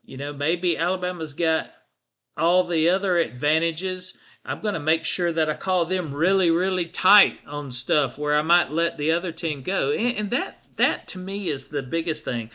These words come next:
I would like to see, I, I, I think you could take every penalty flag they called and probably justify it in some manner. My issue is also what you're alluding to is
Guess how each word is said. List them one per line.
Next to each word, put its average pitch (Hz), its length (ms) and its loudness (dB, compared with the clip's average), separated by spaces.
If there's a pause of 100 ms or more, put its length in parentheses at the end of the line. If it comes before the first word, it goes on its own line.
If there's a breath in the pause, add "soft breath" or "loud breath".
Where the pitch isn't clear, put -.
(480 loud breath)
I 202 180 6
would 277 200 -2
like 180 300 -2
to 156 80 -6
see, 165 580 -2 (540 soft breath)
I, - 260 4
I, 254 500 4
I - 20 -2
think 247 340 -4
you 233 100 -2
could 202 160 -4
take 196 260 -2
every 202 280 -2
penalty 208 500 -4
flag 180 440 -4
they 156 160 0
called 180 560 -2
and 143 200 -10
probably 185 360 -2
justify 147 800 -2
it - 120 -8
in 139 160 -8
some 135 380 -6
manner. 147 420 -4 (320 loud breath)
My 170 320 0
issue 165 720 -4
is 147 540 0
also 196 380 -2
what 143 200 -2
you're 147 220 0
alluding 131 440 -4
to 156 300 0
is 147 160 -4